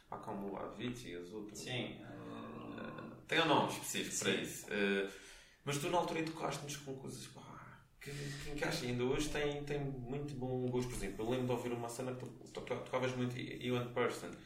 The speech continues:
Speaker 1: Pá, esse gajo é
Speaker 2: Sim,
Speaker 1: um
Speaker 2: exatamente.
Speaker 1: músico,
Speaker 2: Exatamente.
Speaker 1: eh, pá, e esse tipo de artistas que não são mainstream, mas que aquilo
Speaker 2: Exatamente.
Speaker 1: pá,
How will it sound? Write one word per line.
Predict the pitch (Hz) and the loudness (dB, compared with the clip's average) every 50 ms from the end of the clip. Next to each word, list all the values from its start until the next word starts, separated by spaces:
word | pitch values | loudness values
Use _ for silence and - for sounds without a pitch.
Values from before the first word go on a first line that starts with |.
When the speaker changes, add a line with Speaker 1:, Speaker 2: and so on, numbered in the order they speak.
| - - - - - | -16 -20 -20 -20 -10
Speaker 1:
Pá, | - 117 | -8 -8
esse | - - - | -8 -6 -2
gajo | 123 123 127 123 127 | 0 2 2 6 6
é | 147 | 6
Speaker 2:
Sim, | - | 6
Speaker 1:
um | 127 123 | 6 4
Speaker 2:
exatamente. | 120 123 120 120 120 123 - | 2 2 2 4 4 6 6
Speaker 1:
músico, | 196 - 101 - - - - 113 | 6 4 2 0 -4 -6 -6 -2
Speaker 2:
Exatamente. | 107 101 101 104 104 104 101 101 101 101 98 98 98 98 98 - - - | 0 2 4 4 6 6 8 8 8 8 6 6 4 2 2 2 0 -2
Speaker 1:
eh, | - - | -2 -4
pá, | - - | -2 -2
e | 123 123 131 | 0 2 2
esse | 147 147 147 147 - - | 2 2 2 2 0 0
tipo | 143 131 - - - - 123 | -2 -2 -2 -4 -4 0 4
de | 123 117 113 | 6 6 6
artistas | 117 113 - - 95 92 - - 101 101 101 | 6 4 2 -2 -6 -8 -6 -4 -4 -4 -4
que | - - - - 110 | -6 -10 -14 -12 -10
não | 107 101 107 117 120 123 | -10 -6 -2 0 0 0
são | 123 - 110 104 | 2 2 0 2
mainstream, | 107 113 110 107 - - - 101 101 101 104 | 2 2 0 0 -2 -4 -4 -2 -2 -2 -2
mas | 107 107 - | -2 -4 -4
que | - 104 | -6 -8
aquilo | - - 123 117 - - - - - - - - | -8 -6 -6 -6 -6 -10 -14 -18 -20 -18 -12 -10
Speaker 2:
Exatamente. | 113 104 104 113 110 110 107 101 95 95 92 | -8 -6 -4 -6 -6 -6 -6 -6 -6 -4 -6
Speaker 1:
pá, | 95 - - | -6 -6 -6